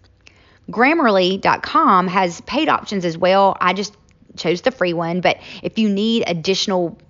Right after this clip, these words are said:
services, Grammarly, you know, you can pay them more, but try the free one first. But the point is that you want to get your work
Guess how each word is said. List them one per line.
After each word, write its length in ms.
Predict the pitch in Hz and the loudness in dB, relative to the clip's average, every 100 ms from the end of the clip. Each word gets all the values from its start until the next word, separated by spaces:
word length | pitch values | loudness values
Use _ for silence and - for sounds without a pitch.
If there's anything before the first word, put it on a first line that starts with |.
| _ _ | _ _
services, 640 | - 190 190 196 185 180 | 0 0 0 -2 -2 -4
Grammarly, 640 | - 190 185 185 180 - - | -6 -4 -2 -2 -2 -4 -10
you 140 | 196 | -8
know, 60 | 151 | -8
you 100 | 170 | -6
can 140 | 190 | -6
pay 180 | - 202 | 0 0
them 340 | 180 165 - | 0 -2 -2
more, 360 | 190 190 147 139 | 0 2 2 0
but 180 | 135 - - - - - - | 0 -4 -8 -20 -20 -20 -6
try 160 | - 233 | 2 2
the 80 | 214 | 2
free 200 | 185 165 | -2 -2
one 140 | 151 | -4
first. 380 | - - - - _ _ - - - - | -6 -6 -10 -14 _ _ -20 -20 -20 -4
But 140 | 240 | 0
the 60 | 247 | 0
point 380 | - 339 247 - | 0 0 0 0
is 140 | 214 | 0
that 220 | 220 208 214 | 2 2 2
you 100 | 226 | -2
want 160 | - | -2
to 40 | 214 | -4
get 160 | 185 | -4
your 140 | - 254 | -4 0
work 340 | 185 165 - | 2 2 0